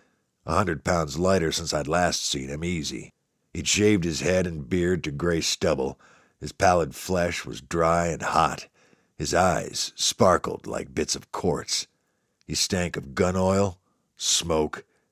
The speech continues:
and rotting fruit. "Yeah, the Big C.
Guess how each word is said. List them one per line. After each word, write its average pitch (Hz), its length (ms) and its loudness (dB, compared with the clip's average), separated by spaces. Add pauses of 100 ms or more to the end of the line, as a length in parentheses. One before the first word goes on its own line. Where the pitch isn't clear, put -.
(140)
and 53 160 -4
rotting 76 380 2
fruit. - 580 -6 (920)
"Yeah, 95 500 4 (480)
the 95 100 4
Big 95 320 6
C. 80 540 0